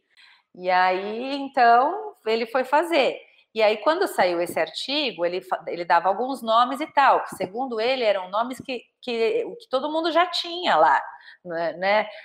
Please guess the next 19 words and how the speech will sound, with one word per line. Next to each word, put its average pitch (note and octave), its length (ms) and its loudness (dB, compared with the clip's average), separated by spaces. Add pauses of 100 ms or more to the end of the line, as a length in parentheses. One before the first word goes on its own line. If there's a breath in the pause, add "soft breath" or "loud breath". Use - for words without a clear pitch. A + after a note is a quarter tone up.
(120 loud breath)
no, D#3 680 0
nos D#3 140 -10
órgãos D#3+ 360 0
de D#3+ 100 -8
segurança E3+ 840 2
e - 60 -16
tudo - 240 -16
mais, F3 480 -2
e D#3+ 40 -10
repressão, F3 540 -4 (320 loud breath)
todo G#3+ 180 -2
mundo C4 220 -2
já C#4+ 140 2
tinha. G#3+ 560 -4 (460)
É, E3 1200 2
então, G3+ 320 0
ele A3 220 -2
disse G#3 300 -4
que - 160 -14